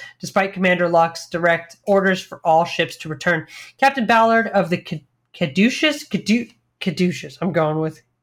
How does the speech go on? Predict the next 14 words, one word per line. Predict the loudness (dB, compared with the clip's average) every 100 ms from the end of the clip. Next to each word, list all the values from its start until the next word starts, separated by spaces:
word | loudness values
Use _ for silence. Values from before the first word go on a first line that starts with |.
| _
Caduceus? | -2 0 0 0 0 -2 -6 -16 _ _ _
Caduceus. | -14 -12 -12 -16 -20 _ _ _ _ _ _ _ _ -6
Caduceus, | 0 0 2 2 4 2 -4 -10 -6 2
um, | 6 6 4 0 -6 -16 0
volunteers, | 6 6 6 2 2 2 -2 -14 -18 -16 -6 4
uh, | 6 6
just | 4 0 0
to | -2
see | -2
what | 0 0
Locke | 2 2 0 -2
does | -2 -2
to | -8 -8
you, | -6 -8